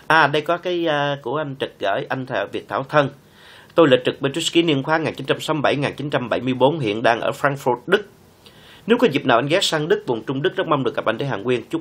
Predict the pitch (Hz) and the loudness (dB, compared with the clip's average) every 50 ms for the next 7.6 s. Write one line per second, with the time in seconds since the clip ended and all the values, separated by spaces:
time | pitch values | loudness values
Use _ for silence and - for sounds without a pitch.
0 | - - 127 117 117 - 98 95 95 113 107 - 95 87 87 - - - - - | -6 -4 -6 -6 -4 -6 -6 -4 -4 -6 -8 -8 -12 -12 -12 -12 -12 -12 -6 -2
1 | 98 92 104 117 131 - - 90 - - - - - 104 107 101 95 92 98 92 | 0 2 2 2 0 -4 -4 -6 -6 -8 -8 -8 -8 -6 -6 -6 -4 -2 -4 -4
2 | - - - - - - - 117 113 98 120 127 127 143 147 147 - 120 113 135 | -4 -6 -18 -20 -16 -6 -2 -2 0 0 0 2 2 0 0 0 -2 -4 -2 -2
3 | 139 139 - - - - - - - - - - - - 151 139 120 117 - 120 | -4 -6 -12 -18 -20 -20 -20 -20 -20 -20 -20 -18 -6 0 0 2 2 2 0 0
4 | 127 117 - 123 123 98 98 98 98 123 139 117 107 117 - - - 131 - - | -2 -2 -2 -4 -4 -4 -2 -2 -2 -2 -2 -4 -4 -4 -4 -6 -6 -10 -8 -4
5 | 135 139 156 - 117 117 110 - - 120 110 104 110 113 107 - 110 113 - 110 | -4 -4 -2 0 -2 -2 -2 0 0 0 0 2 -2 -2 -2 -4 -6 -4 -2 -2
6 | - - - - - - - - - - - - - - - - - - - 156 | -2 -4 -10 -20 -20 -20 -20 -20 -20 -20 -18 -18 -18 -18 -18 -20 -6 2 6 8
7 | 160 156 151 143 135 131 123 127 127 123 113 107 | 10 10 10 8 8 8 6 6 6 6 4 0